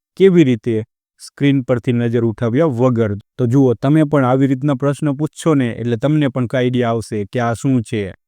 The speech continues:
તો જુઓ, નેહાએ કહ્યું. કેવી રીતે કહ્યું? સ્ક્રીન પરથી નજર ઉઠાવ્યા વગર. તો શું કહેવાય? વધારાની માહિતી કોના વિશે? ક્રિયાપદ વિશે. એકદમ ઇઝી છે ને?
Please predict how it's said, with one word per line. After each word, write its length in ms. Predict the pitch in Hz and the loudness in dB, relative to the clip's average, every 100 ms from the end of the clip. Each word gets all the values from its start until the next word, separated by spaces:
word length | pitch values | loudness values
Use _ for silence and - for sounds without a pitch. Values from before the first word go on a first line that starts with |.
| _ _ | _ _
તો 80 | 123 | -4
જુઓ, 280 | 120 131 113 | 0 2 2
નેહાએ 460 | 127 131 135 127 | 2 2 2 0
કહ્યું. 460 | 117 139 127 110 101 - | 2 2 2 0 -4 2
કેવી 260 | 190 180 | 4 6
રીતે 280 | 156 131 131 | 2 2 -2
કહ્યું? 380 | 123 117 117 113 | 0 0 -2 -6
સ્ક્રીન 360 | - - 170 151 | -16 0 2 2
પરથી 260 | 123 110 123 | -2 -2 0
નજર 320 | 135 151 160 | 2 2 0
ઉઠાવ્યા 380 | 147 143 143 139 | 0 0 2 2
વગર. 360 | 135 139 127 | 2 0 -2
તો 380 | - _ _ 131 | -4 _ _ -10
શું 240 | 127 170 | 0 0
કહેવાય? 340 | 143 131 120 117 | 2 0 2 0
વધારાની 500 | 110 123 131 123 123 | 0 2 2 4 2
માહિતી 500 | 131 131 131 127 120 | 4 4 2 0 -4
કોના 340 | - 165 160 | -2 0 0
વિશે? 320 | 131 120 123 | 0 -2 -4
ક્રિયાપદ 500 | 110 123 127 127 131 | -4 0 0 2 0
વિશે. 340 | 131 131 131 123 | 0 0 0 0
એકદમ 260 | 131 135 | 2 2
ઇઝી 200 | 135 139 | 2 0
છે 160 | 143 190 | -2 -2
ને? 160 | 151 | -4